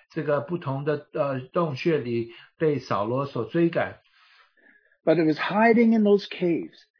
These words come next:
Speaker 2: that God raised up the donkey who could bear up David into his kingship.
Speaker 1: 所以他在躲在这一些这个洞穴里的时候，是那个驴把他，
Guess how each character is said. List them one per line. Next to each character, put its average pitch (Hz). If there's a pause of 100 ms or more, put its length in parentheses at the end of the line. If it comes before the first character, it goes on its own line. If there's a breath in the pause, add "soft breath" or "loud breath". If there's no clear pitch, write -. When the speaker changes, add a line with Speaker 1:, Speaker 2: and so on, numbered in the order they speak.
(280 soft breath)
Speaker 2:
that 131
God 160
raised 165
up 156 (260)
the 135
donkey 120 (240)
who 139
could 127
bear 139
up 135
David 110
into 131
his 110
kingship. - (280)
Speaker 1:
所 185
以 185
他 180
在 208 (180)
躲 135
在 208
这 196
一 185
些 175
这 170
个 151
洞 170
穴 165
里 120
的 117
时 127
候， 127
是 -
那 175
个 151
驴 143
把 170
他， 127